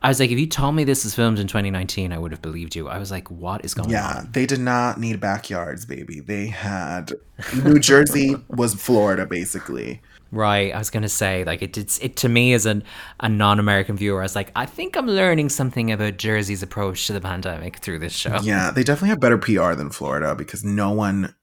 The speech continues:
Speaker 2: sort of, no one blamed them for this. But to me, they were worse.
Speaker 1: Before we wrap up, where can people find you online? And tell us about this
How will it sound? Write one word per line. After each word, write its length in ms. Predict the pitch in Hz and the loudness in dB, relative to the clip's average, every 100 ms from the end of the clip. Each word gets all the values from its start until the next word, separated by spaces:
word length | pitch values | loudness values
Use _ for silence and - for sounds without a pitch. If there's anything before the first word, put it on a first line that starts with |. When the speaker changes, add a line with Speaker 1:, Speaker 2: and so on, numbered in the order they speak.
| _ _ _ _ | _ _ _ _
Speaker 2:
sort 260 | - 117 95 | 2 4 4
of, 120 | 95 | 4
no 140 | 120 147 | 6 8
one 120 | 196 | 6
blamed 340 | 110 107 196 | 4 2 0
them 260 | - 82 60 | -2 -4 -4
for 180 | - 87 | -6 -2
this. 420 | 53 - - - | -2 -2 -4 -4
But 380 | 113 92 - - | -2 -4 -2 -2
to 140 | 117 | 0
me, 460 | 104 110 180 285 _ _ - | 2 0 0 -2 _ _ -8
they 140 | 113 | 0
were 140 | 131 170 | 6 6
worse. 540 | 110 127 - - - - - - | 8 6 4 -6 -8 -16 -20 -6
Speaker 1:
Before 320 | 139 - 175 | -2 2 2
we 120 | 185 | 4
wrap 280 | 170 147 151 | 4 2 2
up, 180 | 143 110 | 2 2
where 200 | 104 120 | 2 2
can 160 | 131 151 | 2 0
people 340 | 139 131 127 | 0 0 2
find 300 | 113 120 113 | 0 2 2
you 100 | 110 | 2
online? 320 | 107 104 104 101 | 2 2 2 0
And 280 | 104 101 | -2 -4
tell 140 | - 117 | -2 -2
us 80 | 131 | -2
about 120 | 143 | -4
this 140 | 113 | -6